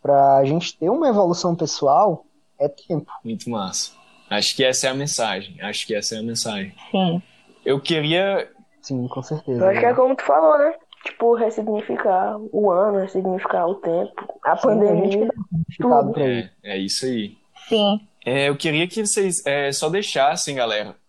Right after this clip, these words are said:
Speaker 2: é, o Instagram, né, de vocês, deixassem os contatos pra galera que se interessar e poder conferir lá no, o,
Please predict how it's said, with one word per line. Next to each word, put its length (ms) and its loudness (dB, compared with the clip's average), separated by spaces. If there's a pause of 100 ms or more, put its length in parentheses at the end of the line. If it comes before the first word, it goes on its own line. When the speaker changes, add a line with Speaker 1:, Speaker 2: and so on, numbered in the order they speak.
(120)
Speaker 2:
é, 260 -2
o 60 -8
Instagram, 600 -2
né, 140 -4
de 120 -8
vocês, 580 -4
deixassem 400 -4
os 140 -6
contatos 540 -6
pra 160 -6
galera 300 -2
que 120 -12
se 140 -4
interessar 680 -4 (380)
e 120 0
poder 280 0
conferir 580 -2
lá 200 0
no, 200 -4
o, 560 -2